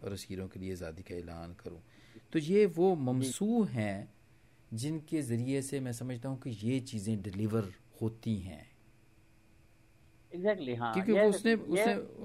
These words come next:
Speaker 1: क्योंकि खुदावंद ने मसा किया हुआ, क्योंकि उसके, उसका रूह मुझ पर है, उसने, कि इसलिए कि उसने मुझे मसा किया है।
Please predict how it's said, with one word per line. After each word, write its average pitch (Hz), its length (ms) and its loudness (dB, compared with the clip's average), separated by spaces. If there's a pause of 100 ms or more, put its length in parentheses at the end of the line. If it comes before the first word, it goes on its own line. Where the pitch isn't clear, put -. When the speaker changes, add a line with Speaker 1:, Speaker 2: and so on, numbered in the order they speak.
Speaker 1:
क्योंकि 180 300 -2
खुदावंद 190 460 2 (180)
ने 165 220 0
मसा 180 300 2
किया 131 280 -2
हुआ, 90 140 -4
क्योंकि - 180 -8
उसके, 175 280 -2 (260)
उसका 151 220 -2
रूह 160 200 6
मुझ 156 220 0
पर 151 180 0
है, 151 80 2
उसने, 143 260 -6
कि 147 180 -4
इसलिए 151 320 -6
कि 185 100 -4
उसने 214 180 -4
मुझे 226 120 0
मसा 220 280 0
किया 98 280 -10
है। - 120 -16